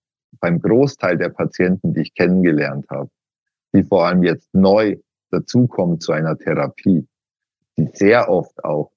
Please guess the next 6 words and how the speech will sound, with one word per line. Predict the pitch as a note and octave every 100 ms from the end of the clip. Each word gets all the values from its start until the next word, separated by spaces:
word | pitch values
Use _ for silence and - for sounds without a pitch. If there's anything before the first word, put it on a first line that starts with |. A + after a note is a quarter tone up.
| -
mit | D#2+ -
Extrakten | - - - G2 G#2 - F3 -
beginnen | D#3 - D2+ C#2+ C2+ _ _ _ _ _ _ _ -
oder | A#2+ B2+ C3 E2+
aber | E2+ D2
auch | D2+ -